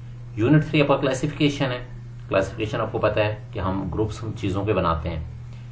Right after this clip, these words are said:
चौथा आपका cause and effect है। ठीक है, अब cause क्या है?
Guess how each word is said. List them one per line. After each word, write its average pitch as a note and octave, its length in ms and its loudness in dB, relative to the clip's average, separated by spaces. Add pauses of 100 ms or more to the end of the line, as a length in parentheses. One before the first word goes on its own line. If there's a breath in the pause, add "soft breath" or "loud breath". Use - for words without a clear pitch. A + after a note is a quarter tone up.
(400 loud breath)
चौथा A#2+ 340 6
आपका C#3+ 280 6
cause A2 280 6
and C3 80 2
effect A#2+ 380 -2
है। G2+ 220 0 (480)
ठीक F#2 180 -2
है, G#2+ 40 4
अब - 180 0
cause A2+ 280 6
क्या A#2 220 6
है? A2 320 2